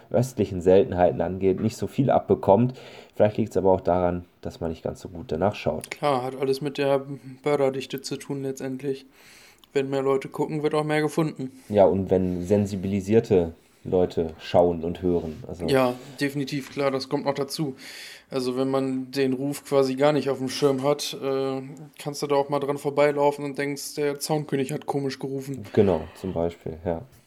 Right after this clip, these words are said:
Speaker 2: Ja, zudem hatten wir noch, ähm, Goldhähnchenlaubsänger in Wilhelmshaven und auf Heiligehoge. Ja, und damit haben wir, glaub ich, alles bis auf Helgoland jetzt erstmal.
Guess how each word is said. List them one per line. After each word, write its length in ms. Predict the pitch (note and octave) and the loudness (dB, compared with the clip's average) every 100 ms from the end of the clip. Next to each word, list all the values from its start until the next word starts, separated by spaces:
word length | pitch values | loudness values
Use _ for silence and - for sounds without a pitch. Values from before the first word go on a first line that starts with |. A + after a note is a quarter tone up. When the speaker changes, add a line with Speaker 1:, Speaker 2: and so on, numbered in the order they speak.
| _ _ - - | _ _ -20 -4
Speaker 2:
Ja, 180 | D3 C#3 | 0 0
zudem 340 | - D3 E3 | -2 -4 -2
hatten 180 | F3+ F3 | -2 -2
wir 80 | F3 | 0
noch, 340 | E3 D#3+ - D3 | 0 0 -4 -4
ähm, 680 | D3+ D3+ D3+ D3 D3 D3 C#3+ | 0 4 4 2 0 -4 -8
Goldhähnchenlaubsänger 1300 | C3 D3+ E3 G3+ F#3+ G3 F#3 F#3 - F3+ F3+ F3 D#3 | 4 4 4 -2 -4 -2 -2 -2 -4 -4 0 0 0
in 220 | C#3+ C#3 | -2 -4
Wilhelmshaven 720 | C#3+ C#3+ C#3 D3 D#3 E3 F3 | -4 -4 -6 0 0 0 -6
und 160 | D3+ C#3+ | -4 -2
auf 220 | C3+ - | -2 -2
Heiligehoge. 640 | C#3+ C#3 C3 D3+ F3+ A3 C#4 - - | -4 -2 -2 -2 -2 -2 -4 -14 -4
Ja, 300 | A3+ B3 E3 | 2 6 6
und 340 | B2 C3+ C3+ | 4 -2 -2
damit 360 | C#3 D3 D#3 - | 0 0 -2 -4
haben 120 | E3 | -4
wir, 100 | D#3+ | -4
glaub 280 | D#3 D3+ D3+ | 0 0 0
ich, 180 | D3+ - | -4 -8
alles 580 | D3 E3 D#3+ - - - | -4 -4 -4 -6 -8 -8
bis 200 | C#3+ - | -8 -6
auf 220 | C3+ C#3+ | -6 -6
Helgoland 540 | D3 C#3+ D#3 D#3+ E3 D#3+ | -2 -2 0 -2 -2 -4
jetzt 360 | D#3 - - - | -6 -8 -12 -12
erstmal. 600 | E3+ E3 - E3+ F3 F#3 | -12 -10 -6 -2 0 -2